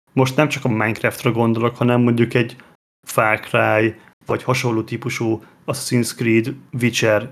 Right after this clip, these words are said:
Elden Ring, nem tudom, Cyberpunk játékra, ahol van egy baromi nagy élő, lélegző környezet, világ, ahol elvileg ezt a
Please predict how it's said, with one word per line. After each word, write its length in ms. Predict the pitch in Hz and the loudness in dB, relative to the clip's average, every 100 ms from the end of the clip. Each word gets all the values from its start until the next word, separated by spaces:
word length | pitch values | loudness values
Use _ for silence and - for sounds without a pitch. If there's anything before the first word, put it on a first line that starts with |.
| - | -6
Elden 480 | 156 135 120 120 110 | 0 2 4 4 4
Ring, 400 | 110 107 107 - | 2 -2 -4 -8
nem 200 | 117 104 | -6 -6
tudom, 340 | 101 120 104 - - | -8 -12 -14 -14 -16
Cyberpunk 760 | - 117 110 120 101 113 107 | -4 -2 0 -2 -2 -6 -2
játékra, 600 | 113 113 127 131 139 131 - - _ | -2 -2 -4 0 0 -2 -6 -20 _
ahol 340 | 139 135 151 | 0 2 2
van 120 | 151 165 | 4 4
egy 160 | 127 | 4
baromi 300 | 123 135 117 | 4 4 4
nagy 280 | 107 104 - - | 0 -4 -8 0
élő, 360 | 143 135 120 | 2 4 2
lélegző 540 | 113 113 110 107 - 110 | 2 2 0 -4 -8 -6
környezet, 680 | - 135 131 123 113 98 | 0 2 2 -2 -6 -8
világ, 420 | - 127 151 147 - | -6 -4 -2 -4 -6
ahol 400 | 170 180 175 - | -10 -8 -10 -8
elvileg 720 | - 135 170 170 180 180 175 165 | -2 0 0 -4 -4 0 0 -2
ezt 260 | 143 131 - | -8 -6 -4
a 280 | 127 127 | -2 -2